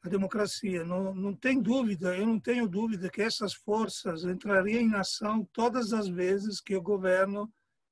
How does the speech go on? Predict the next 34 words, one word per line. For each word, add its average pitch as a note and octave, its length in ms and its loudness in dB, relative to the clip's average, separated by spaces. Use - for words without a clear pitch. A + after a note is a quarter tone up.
se - 180 -2
encontra G3+ 520 2
em G3+ 60 2
grave F#3+ 320 4
dificuldade, F#3 880 2
no F#3 160 -6
caso F#3+ 320 2
de F3 140 -6
um F3 60 -6
impeachment, F#3 720 -6
de E3+ 80 -8
uma F3+ 120 -8
incriminação F#3 680 -6
do F#3 100 -8
presidente, F3+ 720 -6
dos E3+ 140 -6
seus F3+ 200 -6
familiares, F3+ 760 -2
de E3 120 -2
uma G3 140 4
alternância F#3 580 0
de F3+ 80 -4
governo, F3+ 760 4
eles F#3+ 380 -2
entrariam G3 500 2
em G3+ 60 0
ação, G3+ 720 0
eh, G3 400 -6
juntando F#3+ 800 0
o E3+ 100 -6
consenso G3+ 480 -2
com G3 120 -2
a G3 60 2
violência, F#3 760 -4